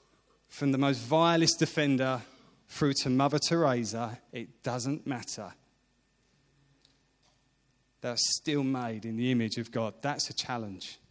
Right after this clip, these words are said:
by the way. Not to you. I'm not putting out a challenge to you.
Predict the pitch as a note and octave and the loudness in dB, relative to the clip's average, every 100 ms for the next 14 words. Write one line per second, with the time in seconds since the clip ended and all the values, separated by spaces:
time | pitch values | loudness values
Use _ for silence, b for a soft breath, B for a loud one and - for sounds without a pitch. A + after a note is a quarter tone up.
0 | _ _ - G#2+ G#2 G2+ F#2+ F2+ _ _ | _ _ -10 -10 -8 -12 -14 -18 _ _
1 | _ _ _ _ _ - D3+ - - D3 | _ _ _ _ _ -2 0 2 4 6
2 | C#3+ B2+ D3 D#3+ - D#3 C#3 C3 - C#3+ | 6 6 6 8 8 8 -2 -4 -2 0
3 | C#3 - A#2 A2 | 0 -2 -4 -4